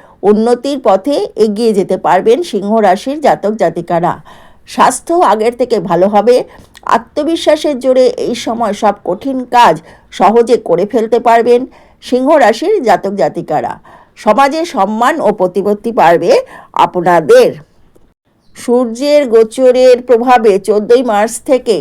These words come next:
কন্যা রাশির জীবনে বড় পরিবর্তন আসতে চলেছে। এই সময় আপনি নানা দিক থেকে লাভবান হবেন। জীবনে স্থিতিশীলতা বজায় থাকবে কন্যা রাশির জাতক জাতিকাদের। ব্যবসায়ীরা চোখে পড়ার মতো উন্নতি করতে পারবেন।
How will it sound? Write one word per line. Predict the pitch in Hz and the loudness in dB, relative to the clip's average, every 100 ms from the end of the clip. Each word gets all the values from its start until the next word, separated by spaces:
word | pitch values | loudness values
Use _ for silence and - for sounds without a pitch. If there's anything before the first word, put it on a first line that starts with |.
| 113 | -4
কন্যা | 196 202 233 | -6 -2 0
রাশির | 240 233 247 233 220 | 2 2 -2 -8 -8
জীবনে | 208 208 233 226 151 - - _ | -6 -2 0 0 -6 -8 -20 _
বড় | 165 180 220 240 | 0 4 4 2
পরিবর্তন | 220 202 208 208 233 180 | -2 0 0 -2 -4 -4
আসতে | 208 254 339 | -2 -4 -4
চলেছে। | 214 143 110 - 76 _ _ _ - - | -4 -4 -6 -12 -18 _ _ _ -6 -2
এই | 247 339 | 0 0
সময় | 339 294 302 254 | -2 -2 0 0
আপনি | 214 233 254 226 196 | -2 -4 -4 -4 -2
নানা | 175 214 240 | -2 0 -2
দিক | 214 208 - | -4 -10 -4
থেকে | 240 240 214 | -2 0 2
লাভবান | 170 175 208 233 | 4 4 2 2
হবেন। | 214 220 220 269 _ _ _ | 2 2 0 -2 _ _ _
জীবনে | 196 208 220 247 269 269 | -4 0 0 0 0 -2
স্থিতিশীলতা | - 208 190 214 226 233 233 233 233 | -4 -8 -4 -4 -2 -2 2 2 4
বজায় | 190 143 175 220 | 2 0 0 0
থাকবে | 240 214 208 226 339 | -2 -2 -2 -4 -2
কন্যা | 208 185 190 | -2 0 2
রাশির | 180 208 269 320 | 0 0 -6 -6
জাতক | 208 156 180 190 | -6 -6 -6 -4
জাতিকাদের। | 147 147 - 110 - - _ - - - _ | -6 -6 -8 -8 -10 -18 _ -20 -20 -20 _
ব্যবসায়ীরা | 170 196 - 311 302 311 302 277 | 0 2 2 2 2 4 2 2
চোখে | 226 214 240 | 0 0 2
পড়ার | 226 240 240 | 4 4 4
মতো | 240 240 240 196 | 0 2 2 2
উন্নতি | 185 202 220 | 0 -4 -4
করতে | 214 220 226 | -4 -2 0
পারবেন। | 233 226 226 226 | 2 2 2 0